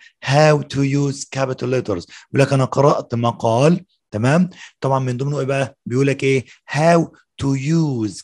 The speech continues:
capital letters، إزاي، إزاي أستخدم إيه؟ الحروف الكابيتال، وده عنوان مقال، فبالتالي جبت إيه؟ الحروف بتاعته كابيتال. خلي بالك بقى النقطة هنا ممكن تكون تيجي في ذهنكم دلوقتي،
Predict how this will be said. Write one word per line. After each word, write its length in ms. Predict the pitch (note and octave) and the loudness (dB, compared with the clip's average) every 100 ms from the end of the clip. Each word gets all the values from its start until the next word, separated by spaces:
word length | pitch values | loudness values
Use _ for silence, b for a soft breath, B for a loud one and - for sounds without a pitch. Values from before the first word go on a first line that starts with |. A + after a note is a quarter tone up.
| - | -4
capital 260 | C#3+ B2+ A#2+ | -4 -2 -2
letters، 260 | C3 C3+ A#2+ | -2 -2 -4
إزاي، 240 | A#2 A2+ | -2 -2
إزاي 480 | B2 - - G2+ C3+ | -4 -4 -6 2 2
أستخدم 460 | A#2 - A2+ A2+ A2+ | 2 0 -4 -4 -4
إيه؟ 260 | A#2 A#2+ - B B - | -2 -4 -6 B B -4
الحروف 280 | G2+ B2 | -2 0
الكابيتال، 420 | A#2 - G#2 F2+ F#2 | 0 0 0 0 -4
وده 420 | G#2 C#3 C#3+ - | -2 2 2 0
عنوان 420 | - G#2 A2+ C3+ C3 | -4 -4 -2 -2 -2
مقال، 260 | B2 C#3+ | -2 -2
فبالتالي 720 | C3+ A#2 A#2 - A2 A2+ C3+ | 0 -2 -4 -4 -2 -2 -2
جبت 320 | C#3 A#2+ - A2 | -4 -6 -6 -2
إيه؟ 160 | A#2+ | -2
الحروف 260 | G#2+ A2 A2 | 0 0 0
بتاعته 280 | A2 G#2 - | 0 -2 -2
كابيتال. 300 | E2 - - _ _ _ _ _ _ _ _ - | -6 -8 -16 _ _ _ _ _ _ _ _ -4
خلي 140 | A2+ | -2
بالك 200 | B2 C#3 | 2 2
بقى 180 | C3 C#3+ | 2 0
النقطة 280 | C#3+ - C3+ | 0 0 0
هنا 100 | D3+ | 0
ممكن 220 | C#3+ A#2+ | -2 -6
تكون 240 | - C#3 | -6 -6
تيجي 180 | C3 B2 | -4 -4
في 60 | A2 | -2
ذهنكم 280 | A#2 C3+ B2+ | 0 0 2
دلوقتي، 480 | B2 C3+ D#3+ E3 | 2 2 2 0